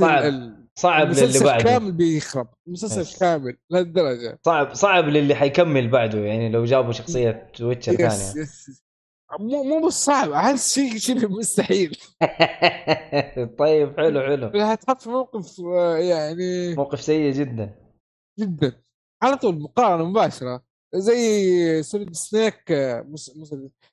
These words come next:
Speaker 2: سنيك بديفيد هيتر والثاني هذا حق
Speaker 1: آه،
Speaker 2: توينتي فور.
Speaker 1: كيفر شاث-، شاثر-،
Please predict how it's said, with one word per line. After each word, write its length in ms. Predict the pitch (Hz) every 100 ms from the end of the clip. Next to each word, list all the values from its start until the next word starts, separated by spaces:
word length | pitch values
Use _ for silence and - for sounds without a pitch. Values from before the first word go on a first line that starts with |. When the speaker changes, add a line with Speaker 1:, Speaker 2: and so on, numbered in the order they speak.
| _ -
Speaker 2:
سنيك 400 | 202 226 - 165
بديفيد 1300 | 147 160 156 151 139 139 127 123 135 180 170 151
هيتر 420 | 175 214 - 202
والثاني 640 | 156 135 135 131 180 160 143
هذا 380 | 143 127 113 87 - - _ _
حق 60 | 139
Speaker 1:
آه، 80 |
Speaker 2:
توينتي 420 | 131 113 110 107 107
فور. 200 | 104 -
Speaker 1:
كيفر 300 | 147 127 127
شاث-، 320 | 139 127 123
شاثر-، 500 | - 135 127 120